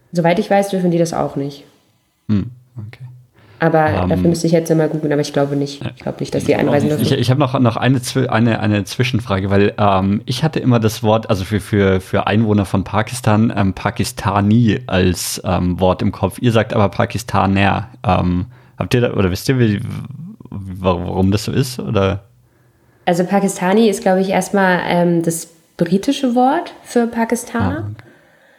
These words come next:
Speaker 1: Und, äh, wir hatten gelesen, dass es auch ziemlich herab-
Speaker 3: Lassend ist.
Speaker 1: le-, äh, genau, herablassend ist.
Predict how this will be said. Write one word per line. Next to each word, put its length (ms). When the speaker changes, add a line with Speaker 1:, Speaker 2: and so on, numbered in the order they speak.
Speaker 1:
Und, 340
äh, 220
wir 120
hatten 220
gelesen, 380
dass 200
es 200
auch 360
ziemlich 560
herab- 400
Speaker 3:
Lassend 380
ist. 240
Speaker 1:
le-, 220
äh, 60
genau, 200
herablassend 880
ist. 320